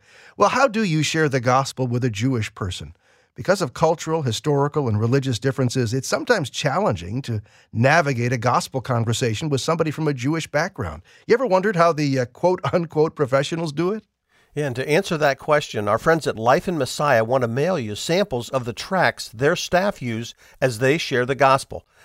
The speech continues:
Speaker 2: This will serve a dual purpose of equipping you in methods of presenting the gospel and also supplying you with tracts you can give to your Jewish friends and neighbors.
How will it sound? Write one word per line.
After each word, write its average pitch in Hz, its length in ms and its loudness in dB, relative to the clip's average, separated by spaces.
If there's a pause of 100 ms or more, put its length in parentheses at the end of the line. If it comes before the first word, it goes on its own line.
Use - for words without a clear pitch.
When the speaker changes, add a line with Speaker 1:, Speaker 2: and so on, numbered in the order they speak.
(100)
Speaker 2:
This 208 220 0
will 214 60 -4
serve 202 240 4
a 160 80 2
dual 160 320 -4
purpose 113 400 -6
of 123 220 0 (140)
equipping 175 480 0
you 170 160 0
in 120 160 2
methods 131 340 2
of 131 80 -4
presenting 135 400 -2
the 139 80 -4
gospel 107 540 0 (260)
and 165 160 4
also 214 260 2
supplying 180 520 -2
you 135 100 -2
with 131 140 -4
tracts - 480 -4 (180)
you 156 220 -2
can 185 180 -2
give 131 280 -2
to 139 100 -8
your 139 180 -2
Jewish 151 400 -4
friends 117 320 0
and 170 140 -4
neighbors. 180 480 -4